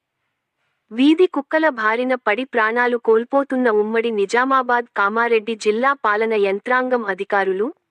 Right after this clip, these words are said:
మున్సిపల్ అధికారులు పట్టించుకునే నాదులే కరువయ్యారని ప్రత్యేకంగా చెప్పాల్సిన అవసరం లేదు. ఇక జంతు ప్రేమికులు కొందరైతే ప్రాణాలు పోతున్న సమయంలో నోరు విప్పరు. కానీ వీధి కుక్కలను మాత్రం మున్సిపల్ అధికారులు కుక్కలను నియంత్రించడం, కట్టడి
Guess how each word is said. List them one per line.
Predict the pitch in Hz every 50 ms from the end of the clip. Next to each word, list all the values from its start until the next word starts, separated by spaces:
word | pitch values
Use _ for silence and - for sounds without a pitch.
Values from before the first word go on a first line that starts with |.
| _ _ _ _ 233
మున్సిపల్ | 240 262 294 - - 381 - 349 330 262 226
అధికారులు | 220 214 226 226 - 269 262 262 262 254 254
పట్టించుకునే | 240 - 208 202 - - 254 254 254 - 247 - 233 226 226 240
నాదులే | 233 208 190 185 190 - 233 240 247 262
కరువయ్యారని | - - 208 208 226 240 254 262 262 254 240 233 226 226 233
ప్రత్యేకంగా | 226 - 202 190 - _ - 285 294 - 285 269 262 262 269
చెప్పాల్సిన | 269 - 226 208 - _ - 233 233 233 - 240 226 226 202 -
అవసరం | 190 185 214 214 - 262 240 233 233
లేదు. | 220 202 190 185 180 175 170 156 131 - _ _ _ _ _ _ _ _ _ _ _ _ _ _ _ -
ఇక | 269 - 277 262
జంతు | 220 - 233 240 262 - 330
ప్రేమికులు | 311 - 254 240 240 262 285 - 302 294 294
కొందరైతే | 269 - 240 226 220 240 269 269 269 262 254 - 254 254
ప్రాణాలు | 254 - 214 202 196 208 233 254 254 262 269
పోతున్న | 262 - 226 226 233 - 254 247 240 233
సమయంలో | 226 - - 196 202 214 226 240 233 226 220 233 269
నోరు | 277 240 220 226 233 247
విప్పరు. | 220 196 - _ - 196 185 175 165 139 135 _ _ _ _ _ _ _ _ _ _ _ _ _ _ _ _ _ _ _ _ _ _ -
కానీ | 247 247 262 285 339 359 359
వీధి | 311 277 277 277 262 285
కుక్కలను | - - 233 - - 277 277 269 262 262 262
మాత్రం | 240 208 202 208 214 - 254 262 269 262 233
మున్సిపల్ | 220 226 233 - 294 285 - 294 269 220 220
అధికారులు | 208 196 220 - - 254 247 247 247 240 240
కుక్కలను | - - 220 - - 269 262 262 254 254
నియంత్రించడం, | 240 220 208 214 233 254 254 - 262 254 240 - - 233 220 220 233
కట్టడి | 233 - 202 202 - - 240 254 262